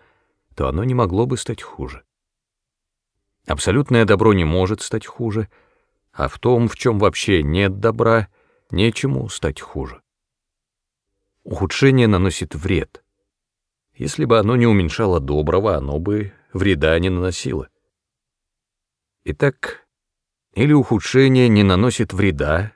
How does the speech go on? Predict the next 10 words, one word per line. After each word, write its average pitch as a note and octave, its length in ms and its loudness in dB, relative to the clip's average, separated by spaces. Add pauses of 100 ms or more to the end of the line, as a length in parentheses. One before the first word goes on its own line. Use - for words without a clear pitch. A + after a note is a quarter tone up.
чего D#2 280 -4
быть D2 280 -6
не E2 120 0
может, C#2+ 560 -4 (1080)
или, C3 640 2
это D2 260 -4
совершенно E2 640 -4
ясно, G#2+ 640 -2 (880)
всё - 280 -6
ухудшающееся A#2 1600 2